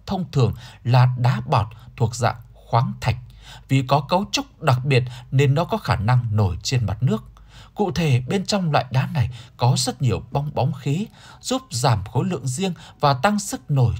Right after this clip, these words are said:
cho chúng. Loại đá này được hình thành khi núi lửa phun trào trên mặt đất hoặc dưới nước. Nham thạch đóng chảy gặp nước liền bị đông cứng lại rất nhanh nên có thể giữ lại nhiều bóng khí bên trong.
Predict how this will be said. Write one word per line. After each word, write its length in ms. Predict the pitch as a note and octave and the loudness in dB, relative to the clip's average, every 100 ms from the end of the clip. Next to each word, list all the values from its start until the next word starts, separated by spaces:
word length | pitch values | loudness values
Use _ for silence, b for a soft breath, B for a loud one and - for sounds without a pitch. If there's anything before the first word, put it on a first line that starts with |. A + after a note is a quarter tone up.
| - | -2
cho 120 | B2 B2+ | -2 0
chúng. 200 | G#2 B2+ - - B B B B | 0 -2 -4 -18 B B B B
Loại 300 | A#2 A#2 - | 0 0 0
đá 200 | B2+ C3 | -2 -2
này 280 | E3+ A2+ B B - | 0 -2 B B -2
được 240 | D#3 B2+ | -2 0
hình 220 | E3+ C#3+ | -2 -2
thành 240 | D#3 D3 B2+ | -2 0 0
khi 120 | G3+ F#3+ | -2 -2
núi 200 | F3+ A#3 | -2 0
lửa 280 | F3+ G2+ E2+ | 0 0 -2
phun 200 | - G#3+ G3+ | -6 -4 -2
trào 320 | - A#2+ G2 - | 0 0 0 -4
trên 200 | D3+ B2+ | -2 0
mặt 200 | F2+ B2 | 0 0
đất 160 | G#3 - B B B | -2 -2 B B B
hoặc 180 | A#2 - - - | -2 -2 -4 -8
dưới 260 | G#2+ A#2+ | 0 0
nước. 240 | C3 A3+ - B B B | 2 -2 -4 B B B
Nham 260 | D3+ G#3+ G#3+ | -2 0 0
thạch 200 | - B2+ - | 0 -2 -2
đóng 200 | - C3 A3+ | 0 0 0
chảy 300 | - C3 F#2 - | 0 0 0 -4
gặp 260 | G#2 G#2+ G#2+ | -4 -2 0
nước 260 | D#3+ A#3+ - B | 0 -2 -6 B
liền 300 | B2+ B2 G2+ | 2 4 4
bị 120 | A2+ - | -2 -6
đông 260 | D3 D#3 D3+ - | -2 -2 -2 -4
cứng 200 | D#3 G#3+ | -4 -2
lại 200 | F#3 - - B B | -2 -2 -6 B B
rất 340 | A2+ A2+ A#3 E3 | -6 -2 -2 -2
nhanh 260 | F3+ F3 - B B | -4 -4 -6 B B
nên 220 | E3 F3 | -2 -2
có 100 | G3 | -4
thể 260 | A3 D#3+ F#2 | -2 0 0
giữ 180 | A#2+ F3+ | -2 -2
lại 180 | C3+ - | -4 -2
nhiều 320 | G#2+ G2+ E2 | 0 0 -2
bóng 220 | - A#2 E3+ | -2 -2 -2
khí 340 | - C#3 G#3 - | -2 -2 -2 -2
bên 180 | C3 A#2+ | 0 0
trong. 180 | - C3 | 0 -4